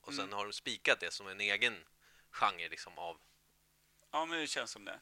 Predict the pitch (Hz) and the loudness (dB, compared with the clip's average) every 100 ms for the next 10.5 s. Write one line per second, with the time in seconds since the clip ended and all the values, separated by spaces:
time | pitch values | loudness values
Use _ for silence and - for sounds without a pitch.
0 | - 156 151 160 127 127 123 120 95 85 | -8 2 8 10 8 8 8 8 8 0
1 | - 131 135 123 107 107 117 110 104 101 | 0 0 2 4 4 4 6 6 4 -2
2 | 101 - 104 95 87 90 87 87 - 95 | -4 -4 2 2 4 0 -2 -4 -4 -4
3 | 87 104 135 101 - 117 110 113 110 127 | -4 2 4 4 0 -2 0 2 2 4
4 | 110 - - 127 120 117 113 - 127 - | 4 2 -10 -6 -2 0 0 0 -4 -2
5 | 147 139 123 113 110 110 120 147 165 165 | -2 2 2 4 2 -2 4 8 8 8
6 | 156 143 139 135 117 117 117 107 101 104 | 6 4 4 4 4 6 2 2 0 0
7 | 113 113 113 113 113 107 113 120 110 - | 0 4 2 6 4 6 4 2 -2 0
8 | 117 110 107 107 98 92 104 107 107 101 | 4 6 6 4 -4 -4 0 2 4 2
9 | 92 95 131 - - - - - _ 113 | -2 -8 -12 -16 -20 -20 -20 -20 _ 0
10 | 110 120 139 147 | 2 4 4 4